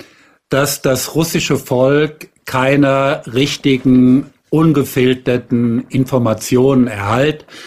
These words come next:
weil alle kritischen Zeitungen,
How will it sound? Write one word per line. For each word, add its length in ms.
weil 640
alle 800
kritischen 1000
Zeitungen, 920